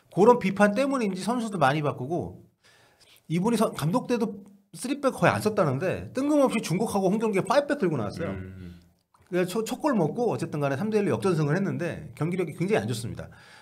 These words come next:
Speaker 1: 뭐 새 감독 체제 첫 경기에도 그러기가 쉽지 않은데, 게다가 중국 상대로, 중국은 심지어 우레이도 안 나왔어요.
Speaker 2: 음.
Speaker 1: 중국은 우레이 빼면은 진짜 공격수가 없습니다.
Speaker 2: <laughs> 네.
Speaker 1: 우레이가 올 시즌에 자국 리그에서 서른한 골,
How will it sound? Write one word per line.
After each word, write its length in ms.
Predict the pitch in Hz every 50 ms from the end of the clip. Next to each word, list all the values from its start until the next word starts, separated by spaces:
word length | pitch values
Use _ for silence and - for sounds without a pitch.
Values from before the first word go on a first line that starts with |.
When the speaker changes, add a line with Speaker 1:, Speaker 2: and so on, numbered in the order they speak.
| - _ -
Speaker 1:
뭐 500 | - 110 107 104 104 101 98 92 90 92
새 100 | 98 180
감독 240 | 175 190 185 170 160
체제 560 | - - 170 170 175 170 160 156 147 139 131 127
첫 100 | - -
경기에도 560 | - 190 185 180 170 170 165 160 143 131 135 120
그러기가 380 | - 127 131 127 120 127 127
쉽지 280 | 120 120 - - - 185
않은데, 480 | 117 101 107 110 101 92 85 87 87 -
게다가 180 | - - 101 98
중국 280 | 101 135 135 151 143
상대로, 400 | 147 131 101 90 87 80 101 117 - - - - -
중국은 320 | - - 143 147 156 156 160
심지어 300 | 151 180 190 180 175 151
우레이도 400 | 113 113 135 175 196 190 196 151
안 100 | 104 98
나왔어요. 460 | 104 104 98 - 92 85 85 104 - -
Speaker 2:
음. 360 | 101 98 92 85 87 - - - - - - -
Speaker 1:
중국은 380 | - 175 208 220 247 247 214
우레이 300 | 156 165 208 247 262 269
빼면은 560 | 254 247 233 226 220 220 220 220 190 143 - - - - - _ _ _ _ _ _ _ _ _ _ -
진짜 240 | - - 156 180
공격수가 320 | 151 175 185 180 180 170 113
없습니다. 300 | - - 151 151 143 123 117 - - - -
Speaker 2:
<laughs> 680 | 185 190 - - 190 175 175 165 156 160 143 113 117 117
네. 180 | 123 117 117 -
Speaker 1:
우레이가 540 | 170 190 233 254 254 247 240 262 262 233
올 140 | 175 151 180
시즌에 680 | 175 180 247 208 220 220 240 240 208 127 95 82 98 - - - - -
자국 320 | - - 139 151 208 233 233
리그에서 460 | 226 196 202 185 175 156 - 208 175
서른한 440 | - - - 302 311 277 285 294 285
골, 260 | 285 254 180 101 90